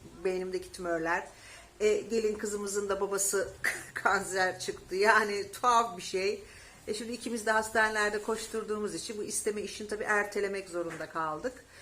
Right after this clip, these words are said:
E, bir de bu on yedi gün yasaklar çıktı. O yüzden.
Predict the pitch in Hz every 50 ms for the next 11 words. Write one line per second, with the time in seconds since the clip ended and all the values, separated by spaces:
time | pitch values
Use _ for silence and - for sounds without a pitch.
0 | - - - - - - - 180 185 180 175 175 175 165 165 160 160 156 - -
1 | - - - - - - - - - - - - 190 233 226 226 233 240 233 240
2 | 240 240 233 226 208 226 208 226 220 220 - - 220 220 - - 220 214 - 226
3 | 214 214 214 208 - - - - - - - 185 196 214 226 - - - - 208
4 | 202 196 170 160 156 175 175 190 214 240